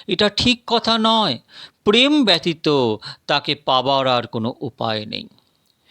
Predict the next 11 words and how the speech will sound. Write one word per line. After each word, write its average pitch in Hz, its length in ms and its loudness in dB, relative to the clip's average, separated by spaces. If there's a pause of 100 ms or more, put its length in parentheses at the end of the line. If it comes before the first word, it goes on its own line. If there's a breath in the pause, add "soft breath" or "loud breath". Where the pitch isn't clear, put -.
(200 loud breath)
কেউ 165 200 0
কেউ 160 300 2
বলেন, 139 680 -2 (320 loud breath)
বস্ত্রহরণ 151 880 0
অর্থ - 440 -4 (520 loud breath)
দেহাত্ম 147 580 -2
বুদ্ধিহরণ। 117 800 -8 (720 soft breath)
লীলা 185 420 2
কথা 208 320 0
না 160 240 2
মেনে 147 500 -2